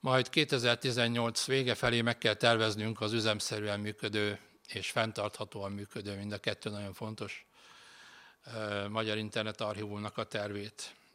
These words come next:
Ugye itt a fenntarthatóság egy rendkívül kritikus, ö, probléma, hogy hogyan lehet ezt finanszírozni, hogyan lehet folyamatosan megújítani a technológiát, és hogyan lehet lépést tartani az exponenciálisan növekvő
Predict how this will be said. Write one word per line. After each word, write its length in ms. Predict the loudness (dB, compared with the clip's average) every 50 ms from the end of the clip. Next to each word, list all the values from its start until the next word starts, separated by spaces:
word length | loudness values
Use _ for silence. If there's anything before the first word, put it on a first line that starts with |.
| -10 -8
Ugye 160 | -6 -4 -4
itt 160 | -4 -4 -4
a 80 | -4 2
fenntarthatóság 920 | 2 2 2 4 2 0 0 0 -4 -6 -4 -4 -4 -2 -2 -2 -2 -2
egy 100 | -2 -2
rendkívül 540 | -2 -4 -6 -4 -2 -2 -2 -2 -2 -4 -8 -10 -18 -18 -18 -18 -18 -20 -18 _
kritikus, 600 | -6 -6 -2 -2 -4 -2 -2 -2 0 0 -2 -2
ö, 200 | -2 -2 -4 -4
probléma, 480 | -4 -4 -4 -2 -2 -2 -2 0 0 -2
hogy 140 | -2 -2
hogyan 320 | -4 -6 -2 0 0 0 0
lehet 220 | -2 -4 -6 -6
ezt 140 | -8 -10 -8
finanszírozni, 800 | -8 -6 -6 -6 -6 -6 -6 -6 -6 -6 -6 -6 -6 -6 -6 -6 -8 _ _ _ _ _ _ _ _ -20 -18 -18 -18 -18 -20 -20 -20 -14 -10
hogyan 240 | -8 -4 -4 -4 -2
lehet 260 | -2 -2 -4 -4 -6
folyamatosan 640 | -6 -4 -2 -2 -2 -4 -6 -6 -8 -6 -6 -6
megújítani 500 | -6 -6 -4 -4 -4 -4 -4 -6 -6 -6
a 60 | -6
technológiát, 920 | -4 -2 -4 -4 -2 -2 -2 0 0 2 4 6 6 6 4 4 -2 -16 -16 _ -20 -20 _ -20 _ -18 -12 -8
és 120 | -6 -4
hogyan 220 | -2 2 4 6 6
lehet 160 | 6 4 4
lépést 380 | 2 2 2 2 0 -2 0 0
tartani 320 | -2 -2 -2 -4 -6 -6
az 100 | -4 -4
exponenciálisan 800 | -4 -4 -4 -6 -6 -6 -6 -6 -6 -6 -6 -6 -6 -8 -8 -10
növekvő 580 | -10 -10 -10 -12 -12 -12 -10 -10 -10 -10 -14